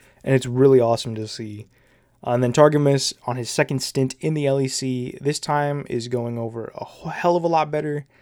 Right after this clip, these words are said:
I think that he is such a great player. His champion pool allows them to do a lot of great stuff in a draft because he's so versatile. Um,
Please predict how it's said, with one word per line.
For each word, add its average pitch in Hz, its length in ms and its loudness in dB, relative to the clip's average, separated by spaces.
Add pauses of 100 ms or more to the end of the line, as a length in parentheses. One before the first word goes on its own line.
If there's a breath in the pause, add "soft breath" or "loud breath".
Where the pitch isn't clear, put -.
(480 soft breath)
I 120 100 -4
think 120 200 -4
that 117 60 -8
he 135 300 -6
is 117 440 -4
such - 300 -4
a 139 120 -2
great 127 460 -6
player. 196 420 0
His 135 240 -8
champion 143 500 -6
pool 131 460 -2 (480 soft breath)
allows 117 420 0
them 110 220 -6
to 110 260 -8
do 110 420 -8
a 117 80 -10
lot 110 240 -6
of 110 100 -6
great 107 200 -8
stuff 117 240 -4
in 110 80 -12
a 107 40 -14
draft 131 560 0
because 113 420 -10
he's - 180 -12
so 117 140 -6
versatile. 170 520 0 (640 soft breath)
Um, - 360 -12